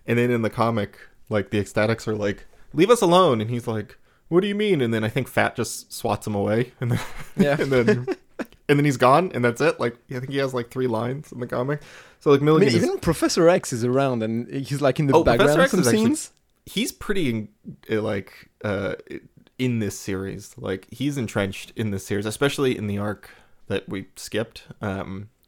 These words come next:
Speaker 1: Venus de Milo is, like, looking for her family,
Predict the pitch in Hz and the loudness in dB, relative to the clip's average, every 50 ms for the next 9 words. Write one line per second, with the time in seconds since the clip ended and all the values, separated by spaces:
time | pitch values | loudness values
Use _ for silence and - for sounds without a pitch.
0 | _ - _ _ _ - 101 104 101 113 110 110 107 - - 107 98 101 101 101 | _ -20 _ _ _ -16 -16 -12 -8 -6 -4 -4 -4 -4 -4 -4 -2 0 0 0
1 | 98 98 98 98 95 95 69 - 101 - 95 90 90 90 92 - - - - - | 0 -2 -2 -2 -2 -4 -4 -6 -8 -8 -8 -6 -6 -6 -8 -10 -18 -20 -20 -20
2 | - - - _ - 139 131 - 131 117 - 120 113 120 107 - 117 104 107 107 | -20 -20 -20 _ -4 -4 -2 -2 -2 -2 -2 -2 -2 -2 -2 2 2 2 2 2
3 | 110 110 110 107 107 104 107 | 0 0 -2 -2 -2 -4 -6